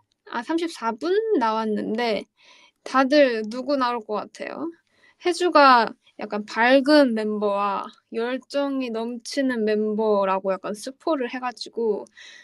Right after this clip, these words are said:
대충 막 멤버들이 추려지고 있는데 과연 그 예상이 맞을지,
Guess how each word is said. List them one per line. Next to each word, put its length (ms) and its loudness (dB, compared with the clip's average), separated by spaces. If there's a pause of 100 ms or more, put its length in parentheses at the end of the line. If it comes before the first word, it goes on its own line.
(140)
대충 420 -4
막 160 0
멤버들이 920 2
추려지고 520 0
있는데 640 -4 (1120)
과연 680 2
그 200 -4
예상이 540 2
맞을지, 840 -2